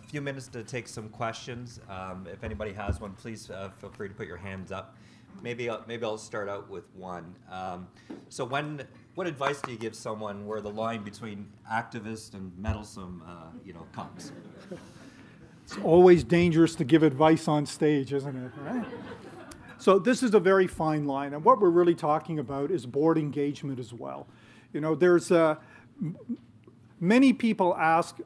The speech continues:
Speaker 2: us at I C D, you know, on the management side, "How do you manage your board?" Well, they're embedded in that is kind of the wrong question. The question is, is how do you lead and engage your board to actually get the best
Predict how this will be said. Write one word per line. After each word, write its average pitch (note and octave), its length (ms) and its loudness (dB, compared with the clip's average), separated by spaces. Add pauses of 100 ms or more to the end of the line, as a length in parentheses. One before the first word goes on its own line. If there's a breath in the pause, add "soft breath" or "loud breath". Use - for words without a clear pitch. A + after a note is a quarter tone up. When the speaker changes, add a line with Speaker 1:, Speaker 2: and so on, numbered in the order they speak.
(220)
Speaker 2:
us D#3+ 400 -2
at D#3 100 0
I D#3+ 200 4
C D#3+ 240 -2
D, E3 260 4
you E3+ 160 -4
know, D3+ 120 0
on D#3+ 120 0
the D3+ 140 0
management F3+ 500 2
side, E3 320 4 (220 loud breath)
"How A#3 200 2
do D4+ 80 4
you A3+ 380 4 (120)
manage F3 680 6
your D#3 200 4
board?" C3+ 460 0 (480 soft breath)
Well, G3 80 -10
they're G#3+ 140 -2 (100)
embedded A3+ 400 6
in G3 80 4
that F3+ 180 2
is D#3+ 100 -2
kind C#4 180 -2
of - 20 -2
the F3 80 4
wrong E3 320 0
question. - 560 -10 (380 soft breath)
The - 80 -20
question B3+ 260 -2
is, F#3 140 0
is F#3+ 80 -2
how B3+ 200 -2
do C4 60 2
you A#3 180 0
lead G3+ 360 2
and E3 200 -2
engage D#3+ 540 4
your D#3 140 6
board C3+ 420 -2 (220 loud breath)
to A3+ 180 0
actually F#3+ 380 2
get E3 240 2
the D3+ 100 -2
best D#3+ 500 0